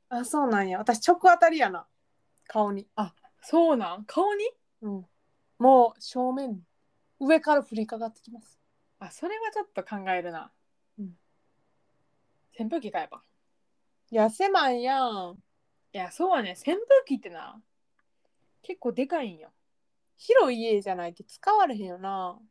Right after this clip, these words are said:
Speaker 2: え、最近さ、実家で扇風機買い、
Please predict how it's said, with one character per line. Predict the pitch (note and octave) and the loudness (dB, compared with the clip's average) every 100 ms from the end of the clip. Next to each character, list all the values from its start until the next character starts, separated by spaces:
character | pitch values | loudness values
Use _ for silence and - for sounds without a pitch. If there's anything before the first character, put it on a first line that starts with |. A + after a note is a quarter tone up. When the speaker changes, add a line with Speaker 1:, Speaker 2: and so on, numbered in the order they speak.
| _ _ _ _ _ - | _ _ _ _ _ -20
Speaker 2:
え、 | G3 | -6
最 | D4 D4 | -4 -2
近 | C#4 C4+ | -4 -4
さ、 | B3 | -4
実 | F#3+ G3 G#3+ | -6 -10 -10
家 | - B3+ C4 C4 C4 | -2 0 0 -4 -4
で | C4+ B3+ F3 _ - | -2 -2 -4 _ -16
扇 | A3+ A#3 | -14 -10
風 | D4 | -12
機 | E3+ | -12
買 | - A3+ A3+ | -12 -8 -8
い、 | A3 | -12